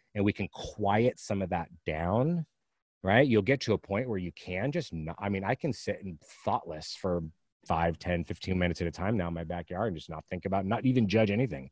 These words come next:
I'm not going, "Oh, that's a pretty purple flower." I'm just observing it, right? When you can get to that point, you can really, really, really start to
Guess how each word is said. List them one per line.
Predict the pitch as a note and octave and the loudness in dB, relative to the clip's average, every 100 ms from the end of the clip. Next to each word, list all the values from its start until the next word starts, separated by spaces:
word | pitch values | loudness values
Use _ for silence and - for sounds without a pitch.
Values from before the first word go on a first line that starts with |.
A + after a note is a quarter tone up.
| - - - | -20 -10 0
I'm | |
not | A#2 B2+ | 2 4
going, | C3+ B2+ A#2 | 4 2 2
"Oh, | E3+ C#3 | 2 2
that's | A2+ - | 0 -2
a | |
pretty | G#2+ G2 F2 | -6 -4 -4
purple | - F2 E2+ | -2 -2 -4
flower." | - E2+ G#2 C3 - | -4 2 4 4 2
I'm | E2 D#2 | -4 -6
just | C#2+ F2 E2+ - | -6 -6 -6 -6
observing | D2+ C#2 D#2+ D#2 C#2 C2+ | -10 -8 -4 -4 -4 -10
it, | C2+ - _ _ _ _ _ _ | -16 -20 _ _ _ _ _ _
right? | D#2 F2 G#2+ - _ - _ | -6 -2 -2 -4 _ -20 _
When | G2 G#2+ | -2 0
you | C3+ F#3 | 2 2
can | G3 | 2
get | D#3 E3 | 0 0
to | C#3+ | 2
that | B2+ G2 | 2 0
point, | - C#3+ C#3+ G2+ | -4 0 2 2
you | G2 B2+ | -2 -4
can | A#2+ F#2+ E2+ F2 | -2 -4 -4 -4
really, | G2+ B2 C3 C3 B2 | 0 2 2 0 0
really, | G2 G#2+ G#2+ G2 | 2 2 2 0
really | F#2 G#2 F2+ | 0 0 -2
start | D#2+ F2+ E2 | -4 -6 -6
to | - | -6